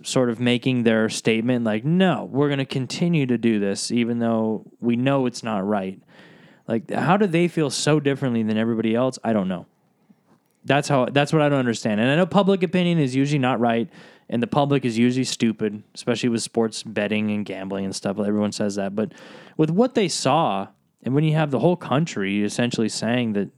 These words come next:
this guy, even though he cheated, belongs in there, I mean, how many home runs would he, would he have had without steroids? Like, he may have still been in there. So, I don't know. That's kind of how everybody feels, I think.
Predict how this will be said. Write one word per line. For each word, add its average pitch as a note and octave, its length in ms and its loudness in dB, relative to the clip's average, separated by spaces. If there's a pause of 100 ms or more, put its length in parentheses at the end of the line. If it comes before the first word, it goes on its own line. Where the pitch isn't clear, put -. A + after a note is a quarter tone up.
(180)
this A2+ 220 -4
guy, A#2+ 260 2
even A#2+ 220 0
though B2 100 0
he A2 80 0
cheated, A#2+ 460 -2
belongs G#2+ 500 -2
in A#2 140 -4
there, G2+ 340 -4 (1200)
I - 200 -8
mean, F3+ 180 2
how D#3+ 140 2
many A3 160 4
home G#3 200 4
runs G#3 200 2
would G3 120 4
he, G3 400 4
would D3+ 160 2
he F3+ 120 4
have D#3 100 -2
had D#3 300 2
without C3 720 0 (140)
steroids? C3 840 -2 (140)
Like, A#2+ 200 -4
he C3 120 0
may C#3 320 2
have A2 180 -2
still D3 300 2
been B2+ 260 -2
in D#3+ 160 2
there. G#2 300 -6 (1120)
So, G2+ 440 0
I B2+ 100 0
don't C#3+ 120 2
know. F2+ 160 -4 (1500)
That's - 280 0
kind F#3+ 200 4
of D#3+ 60 2
how D#3 120 4
everybody C#3+ 320 2
feels, G2 300 -4
I F#2 80 -8
think. F#2 300 -8